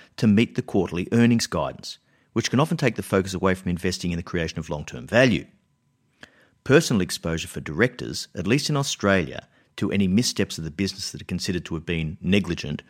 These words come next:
or not to have been in the best interest of the shareholders are extremely onerous. This is a whole different kettle of fish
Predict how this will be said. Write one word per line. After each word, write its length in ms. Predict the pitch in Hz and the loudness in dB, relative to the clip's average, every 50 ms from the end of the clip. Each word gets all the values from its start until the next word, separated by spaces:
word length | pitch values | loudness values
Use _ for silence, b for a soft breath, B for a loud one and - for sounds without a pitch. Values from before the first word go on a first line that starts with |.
| B B B B | B B B B
or 160 | - - 90 | -2 0 2
not 160 | 90 98 104 - | 2 2 0 0
to 80 | - | -4
have 60 | 82 | -2
been 160 | 71 92 87 85 | -2 0 0 0
in 60 | 82 | -2
the 40 | 76 | -2
best 300 | 71 87 85 - - - | -2 -4 -4 -4 -4 -6
interest 340 | 85 80 - 98 - - - - | -6 -6 -8 -12 -14 -14 -14 -14
of 80 | 82 | -12
the 80 | 85 - | -8 -8
shareholders 640 | - - 110 120 123 101 76 67 73 92 110 - b b b b b | -2 2 4 4 4 4 2 -4 -6 -6 -8 -8 b b b b b
are 140 | - 98 95 | -2 0 0
extremely 680 | 95 - - - - - 117 107 95 87 82 80 78 - | 0 0 -2 -2 0 2 2 4 4 4 2 -2 -2 0
onerous. 560 | 98 104 101 95 85 - - - - - - _ _ _ _ _ _ _ _ b b b b b b | 2 2 4 2 2 -2 -6 -12 -18 -18 -20 _ _ _ _ _ _ _ _ b b b b b b
This 180 | - 135 - - | -2 0 0 2
is 60 | 117 | 2
a 60 | 117 | 0
whole 360 | 98 - - 151 160 156 151 | 0 2 4 4 6 6 4
different 320 | 143 - 135 - - 107 - | 2 0 -2 -2 -2 -4 0
kettle 240 | - 120 - 82 | 0 0 0 0
of 60 | 82 80 | -4 -4
fish 420 | - - 110 90 - - - b | 0 0 0 0 0 -4 -8 b